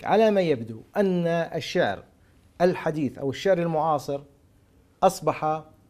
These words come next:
هذا الأمر يعد مادة إيجابية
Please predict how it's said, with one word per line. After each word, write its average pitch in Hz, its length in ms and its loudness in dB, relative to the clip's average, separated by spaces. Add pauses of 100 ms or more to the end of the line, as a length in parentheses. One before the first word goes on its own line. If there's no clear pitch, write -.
(600)
هذا 156 380 0
الأمر 160 640 0 (420)
يعد 135 720 0
مادة 143 960 -2 (100)
إيجابية 156 1160 0